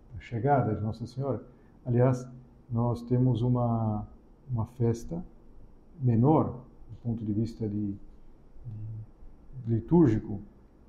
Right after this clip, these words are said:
daqui exatamente uma semana, a festa da, da Nossa Senhora Rainha. Mas tudo isso, tudo que nós viemos considerando e toda essa, essa descrição bonita,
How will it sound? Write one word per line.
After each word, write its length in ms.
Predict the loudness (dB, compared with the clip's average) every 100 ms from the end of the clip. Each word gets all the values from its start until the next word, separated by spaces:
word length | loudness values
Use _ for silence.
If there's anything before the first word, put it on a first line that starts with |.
| -10
daqui 200 | -8 -2
exatamente 440 | 0 2 2 2 2
uma 100 | 0
semana, 380 | 2 2 2
a 20 | -2
festa 340 | -4 -4 -4
da, 400 | -4 -4 -4 -8 -16 -20 _ _ -12
da 260 | -6 -4 -6 -8 -20 -20 -14 -8
Nossa 220 | -8 -8
Senhora 340 | -6 -2 -2
Rainha. 420 | 0 2 2 0 -4 -14 -20 -20 -20 _ -20 -20 -6
Mas 340 | 4 4 4 0 -16 -20 _ _ 0
tudo 240 | 6 8
isso, 340 | 8 6 -4 -8 -12 -20 _
tudo 160 | -2 0
que 80 | 2
nós 160 | 4
viemos 220 | 6 4
considerando 580 | 2 -2 0 4 4 4
e 40 | 2
toda 320 | 2 4 4
essa, 760 | 4 2 0 0 0 -2 -6 -10 -20 -20 -20 -12
essa 560 | -8 -8 -8 -6 -6 -8 -12 _
descrição 560 | -10 -8 -2 -2 2 2
bonita, 640 | 4 6 8 8 4 -6